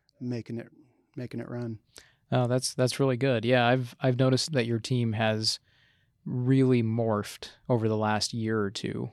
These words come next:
Speaker 2: just the efficiency and, you know, the way that you gear up for a project and the way you move through a project is just, it's calculated.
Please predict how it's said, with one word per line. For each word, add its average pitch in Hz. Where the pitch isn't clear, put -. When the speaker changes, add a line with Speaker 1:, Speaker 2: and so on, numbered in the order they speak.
Speaker 2:
just -
the 110
efficiency 113
and, 107
you 123
know, 107
the 110
way 113
that 107
you 113
gear 110
up 110
for 117
a 104
project 107
and 117
the 110
way 107
you 104
move 117
through 107
a 101
project 107
is 110
just, -
it's -
calculated. -